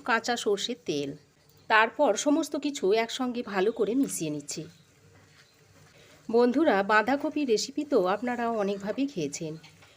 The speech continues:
একবার এইভাবে আমার মতো করে বানিয়ে খেয়ে দেখুন,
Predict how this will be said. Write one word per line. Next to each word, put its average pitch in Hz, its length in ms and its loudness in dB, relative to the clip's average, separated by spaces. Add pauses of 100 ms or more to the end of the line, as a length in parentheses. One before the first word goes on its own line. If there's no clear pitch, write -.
(120)
একবার 240 380 0
এইভাবে 247 440 0
আমার 220 260 -2
মতো 277 220 -2
করে 226 340 -2 (340)
বানিয়ে 220 360 2
খেয়ে 180 240 -2
দেখুন, 165 420 -6